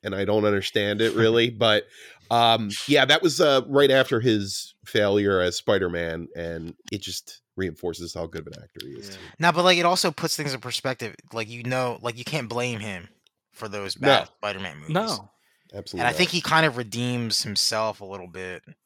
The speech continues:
Speaker 4: uh, just because you, you, you have the bad stigma with those movies. At least we do. There are a
Speaker 3: Oh,
Speaker 4: bunch of
Speaker 3: no.
Speaker 4: people, there are a bunch of, uh, clowns out there that think those movies are better than the Raimi movies, but
Speaker 1: <sighs> Oh.
Speaker 4: we won't get
Speaker 2: Those,
Speaker 4: into that.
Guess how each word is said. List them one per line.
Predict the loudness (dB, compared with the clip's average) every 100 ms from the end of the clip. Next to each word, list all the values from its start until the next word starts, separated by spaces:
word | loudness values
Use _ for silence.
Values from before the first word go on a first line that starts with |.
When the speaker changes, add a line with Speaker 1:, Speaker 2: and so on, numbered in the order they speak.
| _ _ _ _ _ _ _ -8
Speaker 4:
uh, | -6 -4
just | -4 -6
because | -8 -4 -4 -4
you, | -10 -16
you, | -16 -14 -14 -14 -18 _
you | -16 -6
have | -6
the | -6
bad | -4 -2 -2
stigma | -4 -6 -8 -8 -12 -14 -16
with | -16
those | -12 -12 -12
movies. | -14 -14 -14
At | -10
least | -6
we | -6 -6
do. | -10 -14 -16 _ -14
There | -14
are |
a | -8
Speaker 3:
Oh, |
Speaker 4:
bunch | -4 -4
of | -4
Speaker 3:
no. | -8
Speaker 4:
people, | -8 -8 -12 -20 -12
there | 0
are | 2
a |
bunch | 4 2
of, | -2 -8 -4
uh, | -4 -2
clowns | -2 -2 -2 -6
out | -8
there | -8
that | -8
think | -10 -12 -10
those | -12 -12
movies | -14 -16
are |
better | -10 -10 -8 -12 -14 _
than | -12
the | -10
Raimi | -10 -10 -12
movies, | -16 -16 -16
but | -14 -14 -10
Speaker 1:
<sighs> | -2
Oh. | 2 2 2 0 -4 -8 -10
Speaker 4:
we | -8
won't | -4
get | -4
Speaker 2:
Those, | -4
Speaker 4:
into | -4 -4
that. | -6 -6